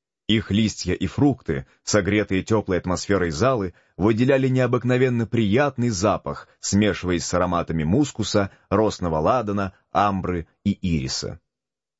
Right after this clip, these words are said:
В первом ряду, у самого театра, на массивных креслах блистали Иоланда де Фуа, герцогиня де Монтальбан,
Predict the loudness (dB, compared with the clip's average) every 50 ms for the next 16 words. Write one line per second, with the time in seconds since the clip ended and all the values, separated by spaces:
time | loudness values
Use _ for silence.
0 | _ _ _ _ _ _ _ _ _ 2 4 4 4 2 -2 -2 -2 -4 -2 -2
1 | -2 -2 -2 -4 _ _ _ _ _ _ _ _ -2 0 2 2 2 2 2 0
2 | -2 -4 -4 -2 0 2 2 0 0 -2 -4 -2 0 0 0 0 0 0 0 0
3 | 2 0 -2 -2 -2 2 2 2 2 0 -2 -2 -4 -4 -6 _ _ _ _ _
4 | 0 0 0 0 0 0 2 2 2 4 2 0 -2 -2 -2 0 2 2 2 2
5 | 2 0 0 0 -2 -6 -10 -10 -12 -12 -10 -4 0 2 2 2 0 -4 _ _
6 | _ _ _ _ _ 0 0 0 0 0 0 0 2 2 2 2 4 2 2 0
7 | 0 0 0 2 2 0 0 0 0 0 -2 -2 0 0 0 0 0 -2 -4 -8